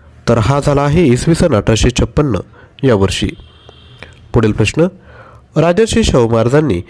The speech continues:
पंचगंगेचा घाट सर्व जाती धर्मांच्या लोकांसाठी कधी खुला केला? तर हा केला आहे एकोणीसशे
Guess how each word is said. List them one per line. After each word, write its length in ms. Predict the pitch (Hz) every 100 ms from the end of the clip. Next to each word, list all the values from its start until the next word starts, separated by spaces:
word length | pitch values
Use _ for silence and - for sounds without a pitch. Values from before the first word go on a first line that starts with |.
| - - -
पंचगंगेचा 840 | 185 202 220 196 117 110 110 117
घाट 440 | 113 131 127 - -
सर्व 360 | - 190 208
जाती 240 | 165 104 113
धर्मांच्या 520 | 113 117 156 170 180
लोकांसाठी 600 | 131 - 110 - 185 85 - - - -
कधी 260 | - 160 196
खुला 200 | - 110
केला? 300 | 101 113 120 190 - - _ _ _ _ - - _ - - - _ _ _ _ _ _ - - - - - - - - - - -
तर 80 | 120
हा 220 | 113 143
केला 260 | - 151 147
आहे 200 | 156 175
एकोणीसशे 580 | 131 151 160 165 -